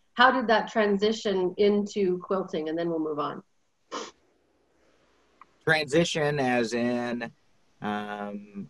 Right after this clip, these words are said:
Speaker 2: I was gifted a Statler,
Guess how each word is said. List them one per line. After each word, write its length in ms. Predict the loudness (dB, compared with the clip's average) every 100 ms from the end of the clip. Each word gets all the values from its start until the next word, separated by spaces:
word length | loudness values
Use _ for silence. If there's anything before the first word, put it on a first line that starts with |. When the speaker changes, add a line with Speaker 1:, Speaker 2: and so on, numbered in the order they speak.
| _
Speaker 2:
I 220 | 0 2 4
was 240 | 2 0
gifted 880 | 2 2 2 0 0 0 0 -2 -4
a 400 | -2 2 4 2
Statler, 880 | 0 -4 0 2 2 0 0 0 -2